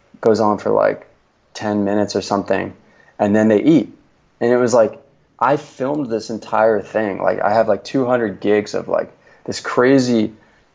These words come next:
experience with these orphans and, and really just showing, like,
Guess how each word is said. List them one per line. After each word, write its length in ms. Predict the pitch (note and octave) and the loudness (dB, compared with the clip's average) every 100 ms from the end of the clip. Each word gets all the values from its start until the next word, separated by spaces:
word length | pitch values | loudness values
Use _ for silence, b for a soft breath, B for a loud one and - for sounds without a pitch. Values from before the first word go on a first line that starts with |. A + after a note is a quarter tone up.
| _ - | _ -6
experience 880 | A#2 - A#2+ B2 B2+ A2+ G#2+ - - - _ | -6 -4 0 2 4 2 -2 -8 -16 -20 _
with 180 | A2 - | -4 -2
these 160 | G#2+ | -2
orphans 640 | - A2+ C3 - A2 G2+ G2+ | 2 2 2 -2 -4 -4 -4
and, 260 | G2 - - | -6 -8 -4
and 180 | G#2+ | 0
really 280 | A2+ D3 D#3+ | 2 4 4
just 220 | A#2+ A2 | 2 -4
showing, 300 | - A2 A#2 | -2 0 2
like, 240 | G#2+ F#2 | 2 -2